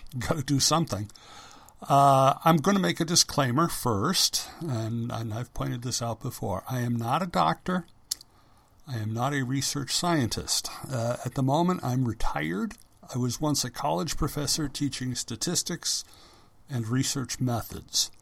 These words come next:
And I think this helps me in some way to interpret the information I receive.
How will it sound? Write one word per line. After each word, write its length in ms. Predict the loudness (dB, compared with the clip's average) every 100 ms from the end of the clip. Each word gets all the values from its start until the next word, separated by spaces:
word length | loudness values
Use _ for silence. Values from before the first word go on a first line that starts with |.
| -20 -20 -20 -20 -2 0
And 80 | 4
I 80 | 6
think 240 | 6 6
this 200 | 4 8
helps 360 | 10 10 6 0
me 140 | 0
in 100 | 4
some 320 | 6 8 8
way 220 | 6 4
to 140 | 2 0
interpret 480 | 0 2 2 0 -4
the 100 | -2
information 640 | -2 -2 -2 -2 -2 -2
I 80 | -2
receive. 720 | -4 0 0 0 -2 -6